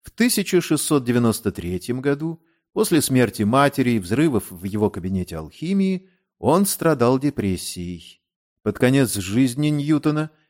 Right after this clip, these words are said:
английская королева Мария вторая назначила его хранителем монетного двора,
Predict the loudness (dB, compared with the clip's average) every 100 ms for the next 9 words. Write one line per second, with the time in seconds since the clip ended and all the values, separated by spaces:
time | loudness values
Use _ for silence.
0 | _ -4 -4 2 2 4 2 2 2 4
1 | 4 4 4 4 2 0 0 2 4 4
2 | 0 _ _ -4 -2 -2 0 0 0 2
3 | 4 4 2 2 0 2 0 0 2 2
4 | 4 2 0 -2 0 4 6 4 2 -4